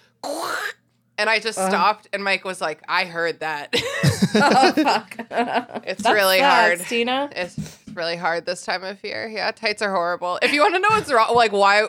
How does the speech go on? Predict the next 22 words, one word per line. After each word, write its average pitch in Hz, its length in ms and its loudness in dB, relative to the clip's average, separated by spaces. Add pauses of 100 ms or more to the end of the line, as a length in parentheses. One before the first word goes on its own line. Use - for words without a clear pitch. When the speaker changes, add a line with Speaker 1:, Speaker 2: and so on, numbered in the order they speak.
Speaker 1:
like, 202 240 0 (440)
like, 196 220 2
what's 262 360 2
women's 214 460 -2
main 180 280 -2
problem 190 460 2
after 185 340 0
pockets? 196 800 -4 (520)
And 185 140 0
the 180 60 -2
<laughs> 196 80 -2
patriarchy, 226 840 -2 (720)
the 208 80 -2
tights, 208 680 -2 (140)
it's 202 200 -6
really, 240 440 4
<laughs> - 40 -8
it's 453 500 0
really 285 220 4
not 262 240 2
fair. 196 400 4
<laughs> - 60 -20